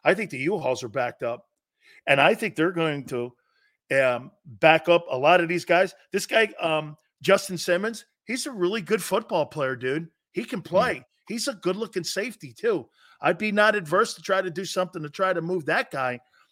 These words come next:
Speaker 1: But the thing with Surtain here, hey, man, here's a thirty-second pick. I'll give, that means they'll have thirty-two and two. You could maybe even parlay that thirty-second into another top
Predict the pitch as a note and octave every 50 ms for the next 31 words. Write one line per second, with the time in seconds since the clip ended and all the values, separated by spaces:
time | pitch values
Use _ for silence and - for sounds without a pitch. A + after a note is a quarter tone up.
0 | _ _ - F3+ F3+ F3+ D#3+ - - G3 A3 A3+ G#3+ F#3+ - - F3 D3+ D3+ E3+
1 | D#3+ E3+ G#3+ A3 A3 A#3+ C4+ C#4 C4+ - _ _ _ _ _ _ - G#3 A3+ A3
2 | G3+ G3+ A3+ B3 A#3 - _ - - - - - G3+ A3+ G#3 G3 E3+ - G#3+ -
3 | A#3+ - - A#3 A#3+ A#3+ - A#3+ G#3+ - F3 D3 D#3 D#3+ _ _ _ _ _ _
4 | _ _ _ _ _ _ _ _ _ _ _ _ _ - - - C3+ E3 E3+ -
5 | F3 F#3+ G3+ G3+ E3+ - - _ - F#3 A3+ B3+ B3 B3 A#3+ G3 - - A3 A3
6 | G3 E3 D3+ - - - G3+ A#3+ B3 C#4+ C4+ - - - A3 A3 A3+ A#3 A#3 A3+
7 | _ _ _ _ _ C3 C3 B2 - - - A#3 A#3+ A3 F#3+ F#3+ G3 - _ _
8 | _ _ _ _ _ _ _ _ - G#3 G#3 - A#3 F#3 G#3 A#3 B3 G#3 A3 A3
9 | A3 A3 G#3+ F3+ F3+ D#3+ - - G3+ A#3+ C4 C4 A#3+ A#3 A3 G3+ G3 F#3+ F#3 F#3+
10 | - G#3+ G3+ F3+ F3 D#3+ - - A3+ A#3+ - - E3 D3 D3+ - _ _ _ _
11 | _ _ _ _ - G3+ A3 G3 - - G#3 F#3 E3+ E3 E3 F#3+ A3+ - G#3 F3+
12 | D3+ - F#3+ G3 G3 G3+ G3+ - - _